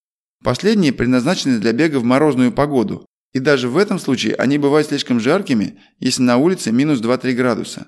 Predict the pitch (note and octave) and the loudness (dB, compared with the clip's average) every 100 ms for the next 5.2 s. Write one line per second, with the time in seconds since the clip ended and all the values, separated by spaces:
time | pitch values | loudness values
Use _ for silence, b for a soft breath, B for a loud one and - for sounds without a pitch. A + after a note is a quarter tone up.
0 | _ _ _ _ - - E3+ F3 E3 F3 | _ _ _ _ -12 -4 0 0 0 0
1 | A3 B3 C3+ - B2 - G3+ - C#3+ E3 | 4 4 2 0 -2 -2 -4 -4 -4 -4
2 | D3+ D#3 B2+ A#2+ C3 B2+ D#3+ C3+ G2+ - | -2 -2 -2 -2 0 0 0 0 0 -2
3 | A2 A2+ - F3+ C3 - C3 G#2+ A2+ F#3+ | -4 -2 -2 -2 -2 -2 -2 -2 0 0
4 | G#3+ - C3 B2 G#2+ A#2+ A#2+ A#2 A#2+ A2+ | -2 -6 -4 -2 0 -2 0 0 2 0
5 | G2 - | -2 -6